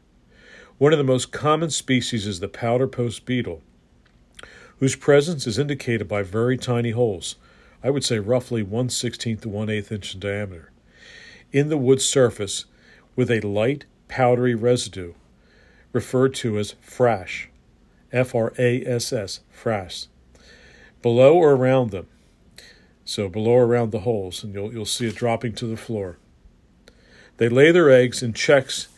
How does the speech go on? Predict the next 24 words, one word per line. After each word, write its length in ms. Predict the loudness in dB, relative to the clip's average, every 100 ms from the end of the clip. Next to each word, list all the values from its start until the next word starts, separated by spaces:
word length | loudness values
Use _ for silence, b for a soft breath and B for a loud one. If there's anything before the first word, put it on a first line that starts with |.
| b
and 160 | -2 2
open 260 | 2 0 -6
pores. 600 | -2 -2 -2 -6 -10 -12 _ b b _
When 160 | -2
the 140 | 0 0
eggs 240 | 0 -2
hatch, 460 | 0 2 2 -4 -16 b b b -8
the 80 |
resulting 680 | -4 -2 2 4 4 2 0
larvae 540 | 4 4 4 -2 -6 -10 -16 b b b -6
lay 240 | -2 -2
their, 360 | 2 4 2 0 0
<clears throat> 220 | 4 4
or, 240 | 2 -2 -2 -4
I'm 120 | -6
sorry, 240 | -2 -2
burrow 420 | 0 6 8 8 6
through 280 | 0 -2
the 100 | 0
wood 340 | -2 -2 -6 -8
in 80 | -10
search 340 | -4 -2 -2 -6
of 100 | -8
food 380 | -4 -4 -4